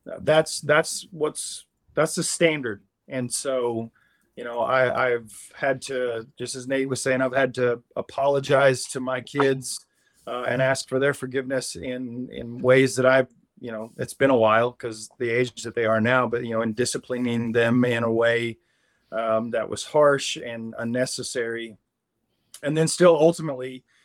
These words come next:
um, not making that about me, making it about, um, you know, uh, making it about Christ and, and my attempt,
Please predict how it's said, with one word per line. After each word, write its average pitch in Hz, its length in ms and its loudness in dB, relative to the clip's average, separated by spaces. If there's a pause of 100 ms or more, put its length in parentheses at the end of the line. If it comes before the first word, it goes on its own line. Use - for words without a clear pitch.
(340)
um, 120 260 -14
not 160 240 -4
making 175 360 0
that 147 180 0
about 127 320 0
me, 139 280 -6
making 131 360 -4
it 123 80 -4
about, 120 480 2 (120)
um, 113 380 -6
you 120 100 -6
know, 110 240 -4 (640)
uh, - 60 -12
making 135 280 2
it 139 40 2
about 113 240 4
Christ 135 480 4
and, 113 160 -8
and 117 200 -6
my 123 240 -2
attempt, 135 760 -8